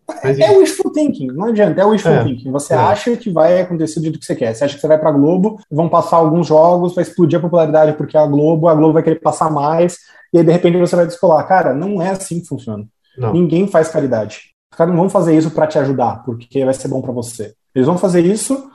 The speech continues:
Speaker 2: porque eles têm um interesse nisso, e eles não vão ter um interesse em você até você ter uma base, e você não tem uma base, você não tá
Speaker 1: Não
Speaker 2: indo
Speaker 1: tem.
Speaker 2: atrás de uma base, você tá indo atrás
Speaker 1: E
Speaker 2: de sentar
Speaker 1: e
Speaker 2: na
Speaker 1: você
Speaker 2: janelinha, entendeu?
Speaker 1: E você tá com uma erosão, você tá perdendo, perdendo, perdendo, entendeu? É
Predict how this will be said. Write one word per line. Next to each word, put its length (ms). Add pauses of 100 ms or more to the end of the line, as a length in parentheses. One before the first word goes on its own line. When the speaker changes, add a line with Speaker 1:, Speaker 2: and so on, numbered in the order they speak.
Speaker 2:
porque 640
eles 280
têm 120
um 60
interesse 420
nisso, 260
e 40
eles 120
não 120
vão 160
ter 80
um 80
interesse 320
em 40
você 240
até 280
você 320
ter 180
uma 180
base, 480
e 60
você 180
não 120
tem 140
uma 140
base, 400
você 200
não 60
tá 60
Speaker 1:
Não 40
Speaker 2:
indo 80
Speaker 1:
tem. 80
Speaker 2:
atrás 120
de 60
uma 100
base, 340
você 60
tá 80
indo 100
atrás 340
Speaker 1:
E 40
Speaker 2:
de 280 (440)
sentar 220
Speaker 1:
e 40
Speaker 2:
na 40
Speaker 1:
você 160
Speaker 2:
janelinha, 300
entendeu? 340 (360)
Speaker 1:
E 120
você 280
tá 140
com 100
uma 120
erosão, 600
você 120
tá 100
perdendo, 720
perdendo, 720
perdendo, 760 (320)
entendeu? 680
É 420